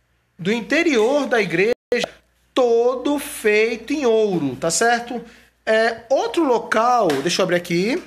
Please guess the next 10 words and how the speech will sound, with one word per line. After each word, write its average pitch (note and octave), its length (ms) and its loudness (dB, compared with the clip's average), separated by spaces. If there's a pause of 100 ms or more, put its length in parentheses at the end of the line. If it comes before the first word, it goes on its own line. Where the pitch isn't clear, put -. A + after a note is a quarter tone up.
(140)
tá F#3+ 100 -6
aqui, F3+ 140 0
ó, B2+ 100 0
aqui B3+ 600 -2
é G#3 140 2
a A3 100 2
frente C4 500 -2
da C4+ 120 2
igreja, A#3 600 0
certo? A3+ 540 -2